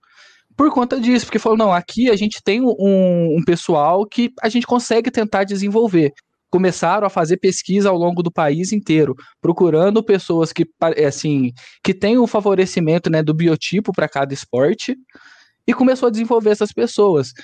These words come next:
Então, assim, no caso, pro praticante do remo, do ciclismo, foi um incentivo legal? Foi. Só que quando você pensa, né, no, de como que tá sendo direcionado de um governo, né, de um comitê pro esporte olímpico,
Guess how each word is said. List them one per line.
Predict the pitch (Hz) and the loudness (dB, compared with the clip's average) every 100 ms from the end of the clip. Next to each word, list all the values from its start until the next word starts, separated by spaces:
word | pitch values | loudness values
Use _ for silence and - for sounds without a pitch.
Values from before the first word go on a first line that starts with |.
| - - | -16 -2
Então, | 208 208 233 | -2 0 0
assim, | 269 214 151 - - | 0 0 -2 -6 -2
no | 208 262 | 2 2
caso, | 190 160 139 | 2 0 -2
pro | - 254 | -2 0
praticante | 262 247 240 - 180 170 139 - - _ 135 | 2 0 -2 -6 0 0 -2 -6 -12 _ -2
do | 131 | -2
remo, | 123 135 185 175 143 | 0 0 0 0 -2
do | 139 | -4
ciclismo, | 147 - 180 175 139 | -4 0 0 0 -2
foi | - 190 | 0 0
um | 233 | 0
incentivo | 220 196 175 165 156 | -2 -4 -2 0 2
legal? | 131 123 170 165 - | 2 2 0 -2 -4
Foi. | - 196 131 127 _ _ _ _ - | 0 0 0 -8 _ _ _ _ -8
Só | - | -4
que | 196 254 | -2 0
quando | 226 247 | 0 -2
você | 240 233 226 | -4 -2 -2
pensa, | - 165 170 156 | -2 -4 -2 0
né, | 165 | 0
no, | 175 170 151 | 0 -2 -2
de | 170 | -6
como | - 214 269 | 0 0 0
que | - | -4
tá | - | -4
sendo | 208 185 175 | -2 -2 -2
direcionado | 165 175 185 175 156 139 135 127 - - _ - | 0 -2 0 0 0 0 -2 -4 -10 -20 _ -4
de | 143 | 0
um | 208 | 2
governo, | 208 175 143 170 160 | 2 2 0 0 0
né, | 151 147 | 0 0
de | |
um | 165 | -2
comitê | 196 202 180 - 143 | 0 0 0 0 -2
pro | - 185 254 | 0 2 2
esporte | 254 - 170 170 - | 0 -2 -2 -2 0
olímpico, | 135 160 220 - - 120 | 0 0 -2 -4 -8 -8